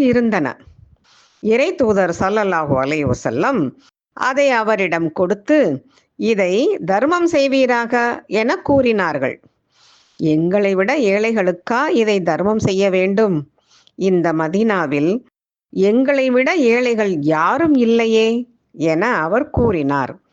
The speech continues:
இதை கேட்ட இறை தூதர் ஸல்லல்லாஹு அலைஹி வஸல்லம் தம் கடைவாய்ப்பற்கள் தெரியும் அளவிற்கு சிரித்தார்கள்.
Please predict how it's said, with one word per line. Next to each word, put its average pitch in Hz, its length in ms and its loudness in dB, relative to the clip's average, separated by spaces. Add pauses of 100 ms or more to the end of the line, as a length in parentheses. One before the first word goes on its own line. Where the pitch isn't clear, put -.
(540)
இதை 139 400 -2
கேட்ட 180 400 -2
இறை 165 360 -2
தூதர் 147 400 -2
ஸல்லல்லாஹு 160 580 -2
அலைஹி 127 300 -4
வஸல்லம் 131 540 -2 (540)
தம் 160 380 -4
கடைவாய்ப்பற்கள் 180 1040 -4
தெரியும் 196 400 0
அளவிற்கு 285 560 -2
சிரித்தார்கள். 240 720 -2